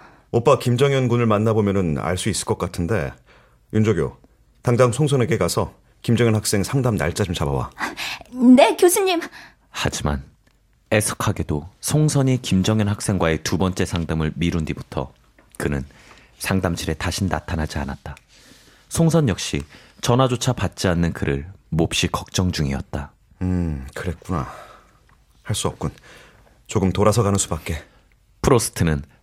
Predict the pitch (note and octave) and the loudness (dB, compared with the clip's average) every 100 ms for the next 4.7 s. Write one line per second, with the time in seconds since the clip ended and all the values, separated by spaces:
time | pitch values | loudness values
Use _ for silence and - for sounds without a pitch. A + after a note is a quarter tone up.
0 | _ - D#3+ D3+ C#3+ B2+ B2 - E2 D2 | _ 0 4 6 6 4 0 -2 -2 -2
1 | - _ - D#2 F#2 - C#3 C3 A2 A2 | -8 _ -6 -2 -2 0 2 4 2 2
2 | A2+ - F2+ - A#2+ A2 F#2 F2+ F2 D#2+ | 0 0 -2 2 2 4 4 2 0 0
3 | D2 C#2 - C2+ - _ _ _ _ _ | 0 -2 -4 -8 -8 _ _ _ _ _
4 | - D#3+ D#3 - A2 G2+ F#2 | 4 6 4 0 2 2 0